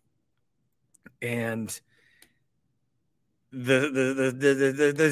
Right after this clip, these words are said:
the cast was terrible. And there was a, the, they wrote 'em all off by having a fire in the building. But then Lorne Michaels comes in and saves Jon Lovitz. And then Jon Lovitz is, like, the only guy on the show the next year. That's Braylon Allen.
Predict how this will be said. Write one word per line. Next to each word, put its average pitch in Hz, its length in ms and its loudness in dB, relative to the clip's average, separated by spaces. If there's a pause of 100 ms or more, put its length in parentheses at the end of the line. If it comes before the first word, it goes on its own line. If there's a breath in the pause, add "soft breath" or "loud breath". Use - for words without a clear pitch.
the 156 80 8
cast 180 300 4
was - 100 -6
terrible. 107 480 0 (920)
And 160 100 2
there 165 80 8
was 147 140 2
a, 151 60 0
the, 143 340 4
they 147 160 6
wrote 190 240 8
'em 175 100 6
all 135 200 6
off 160 400 4
by 127 160 4
having 135 260 2
a 120 60 -2
fire 160 640 0
in 127 140 -4
the 117 60 -6
building. 131 480 0 (520 soft breath)
But 151 140 2
then 143 140 4
Lorne 175 380 2
Michaels 185 440 0
comes 131 260 0
in 127 200 -2 (300 soft breath)
and 143 180 0
saves 175 460 2
Jon 135 340 2
Lovitz. 123 400 -2
And 127 100 -6
then 131 120 -4
Jon 135 260 -2
Lovitz 131 300 -2
is, 120 100 -10
like, 113 180 -6
the 120 100 -4
only 120 200 -6
guy 113 360 -4 (480)
on 120 120 -8
the 120 80 -4
show 127 220 -2
the 113 100 -4
next - 280 -6
year. 117 120 -2
That's 147 260 2
Braylon 135 460 4
Allen. 107 400 -2